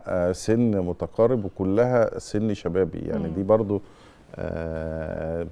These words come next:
Speaker 1: بتعكس، بتعكس إيمان الرئيس بالشباب إن هو يديهم فرصة إن هم يعني بي-، بي-، بيقودوا حملته الانتخابية يعني. ف-، فدي، آه، ده نتاج شغل برضو
Speaker 2: مم.
Speaker 1: يعني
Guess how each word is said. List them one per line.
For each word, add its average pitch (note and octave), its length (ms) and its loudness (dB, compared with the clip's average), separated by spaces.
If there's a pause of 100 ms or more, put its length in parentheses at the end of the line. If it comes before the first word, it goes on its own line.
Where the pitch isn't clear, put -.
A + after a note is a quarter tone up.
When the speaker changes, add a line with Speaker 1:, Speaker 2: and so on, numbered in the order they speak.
Speaker 1:
بتعكس، F#2 680 0
بتعكس F#2+ 720 -2
إيمان E2 580 -2
الرئيس E2 920 -6
بالشباب E2+ 580 -2
إن D#2 140 -6
هو E2+ 300 -4 (400)
يديهم F2 340 -2
فرصة F#2 580 0
إن D#2+ 120 -4
هم F2+ 340 -4 (160)
يعني D#2+ 260 -4
بي-، D#2 220 -4
بي-، E2 260 -4
بيقودوا A2 1040 -2
حملته G#2 460 0
الانتخابية G#2+ 640 -2
يعني. F2+ 420 -4 (380)
ف-، - 160 -4 (840)
فدي، B2 480 4
آه، F#2+ 480 0
ده G#2 180 4
نتاج B2+ 460 6
شغل A#2+ 380 2
برضو A2+ 420 4 (180)
Speaker 2:
مم. A3 160 -2 (100)
Speaker 1:
يعني E2 680 -4